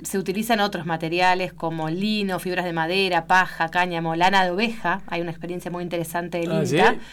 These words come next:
Speaker 1: Sí. Eh, fibras de coco, algodón, hay como toda una diversificación. Y esto me parece que se trata, a ver si, si estamos entendiendo bien, como una alternativa, un, explorar un poco este, estos materiales, eh,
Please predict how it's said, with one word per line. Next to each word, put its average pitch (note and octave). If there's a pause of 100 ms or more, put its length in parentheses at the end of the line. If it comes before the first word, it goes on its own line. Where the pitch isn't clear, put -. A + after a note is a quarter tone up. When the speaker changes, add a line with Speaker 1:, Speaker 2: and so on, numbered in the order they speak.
(240)
Speaker 1:
Sí. F3+ (340)
Eh, F3
fibras A#3
de G#3
coco, A#3+
algodón, G3+
hay C4+
como A3+
toda A3+
una G3
diversificación. E3+ (280)
Y B3
esto C#4
me C#4
parece A3
que G#3+
se E3+
trata, G#3+
a -
ver F3+
si, E3+
si F3
estamos F#3+
entendiendo G3
bien, A#3+
como B3+
una A#3
alternativa, F#3+
un, - (600)
explorar A#3
un G#3+
poco G3+
este, F3
estos F#3+
materiales, A3+ (380)
eh, D#3+